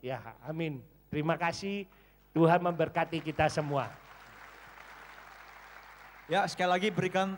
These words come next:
Speaker 2: tepuk tangan yang lebih meriah lagi yuk buat Pak Haryanto yang sudah menjadi inspirasi buat kita. Pak Haryanto sebentar, Pak, ya. Kita ada sesi tanya jawab sebentar, Pak, lima belas menit boleh, Pak?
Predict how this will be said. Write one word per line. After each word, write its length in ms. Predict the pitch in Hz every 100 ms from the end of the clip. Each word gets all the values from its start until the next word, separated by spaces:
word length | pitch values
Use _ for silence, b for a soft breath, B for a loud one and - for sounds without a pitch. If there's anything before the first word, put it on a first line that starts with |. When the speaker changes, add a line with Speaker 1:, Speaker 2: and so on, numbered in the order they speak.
| - -
Speaker 2:
tepuk 240 | 185 180
tangan 320 | 208 202 202
yang 80 | 196 196
lebih 160 | 196
meriah 400 | 208 214 220 220
lagi 320 | 214 202 233 254
yuk 80 | 233 -
buat 240 | 185 202 - - - - - - - - -
Pak 80 | 175
Haryanto 560 | 180 185 185 190 220 226
yang 160 | 180
sudah 480 | 165 170 175 175 170 156
menjadi 320 | 160 165 165
inspirasi 480 | 165 - 175 170 170
buat 180 | 160 160
kita. 240 | 185 165 - - - - - - - -
Pak 60 | 147
Haryanto 160 | 170
sebentar, 240 | 170 170 170
Pak, 120 | 160
ya. 80 | 165 170 - _
Kita 200 | - 156
ada 40 | 139
sesi 240 | 143 139
tanya 160 | 139 139
jawab 100 | 139
sebentar, 240 | 135 143 147
Pak, 160 | 147
lima 160 | 131 135
belas 160 | 135 127
menit 160 | 147 139
boleh, 160 | 143
Pak? 160 | 143